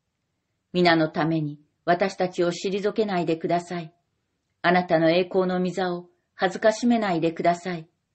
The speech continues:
私たちとのあなたの契約を覚えていて、それを破らないでください。国々の虚しい神々の中に大雨を降らせる者がいるでしょうか？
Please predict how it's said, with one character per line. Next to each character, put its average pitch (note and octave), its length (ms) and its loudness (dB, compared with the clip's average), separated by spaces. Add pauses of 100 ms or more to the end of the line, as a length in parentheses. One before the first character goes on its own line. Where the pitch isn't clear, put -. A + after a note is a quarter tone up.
(500)
私 F3 320 2
た D#3+ 160 0
ち - 100 -18
と F3+ 140 -2
の D#3+ 220 -6 (100)
あ F3+ 80 -2
な G#3 140 0
た G3 120 -2
の E3+ 160 -2
契 F#3 180 0
約 F#3 300 0
を F3+ 160 4
覚 G#3+ 160 0
え F#3+ 80 -4
て E3 160 -2
い D3 160 -2
て、 D#3+ 300 -6 (260)
そ - 160 -6
れ G3 140 4
を F#3+ 120 4
破 F#3+ 260 2
ら A#3+ 100 2
な A3+ 120 0
い F3+ 80 -4
で D#3+ 120 -2
く E3+ 120 -12
だ F3 140 2
さ F3+ 220 -10
い。 D#3+ 120 -12 (880)
国 F3+ 280 2
々 E3 160 0
の D#3+ 180 4
虚 E3+ 200 4
し F#3 240 -4
い F3 80 -4
神 F#3 260 -4
々 F3 240 0
の D#3 140 2
中 D#3+ 320 -2
に D3 180 -8 (420)
大 F#3+ 260 8
雨 F#3+ 200 0
を F#3+ 100 2
降 G3 120 -4
ら F#3+ 80 2
せ G3+ 160 -4
る G3 80 -2
者 E3+ 240 -2
が D#3+ 100 4
い E3 80 2
る G3 100 -2
で A3 120 2
し - 160 -4
ょ E3 60 2
う D#3+ 60 -4
か？ - 280 -16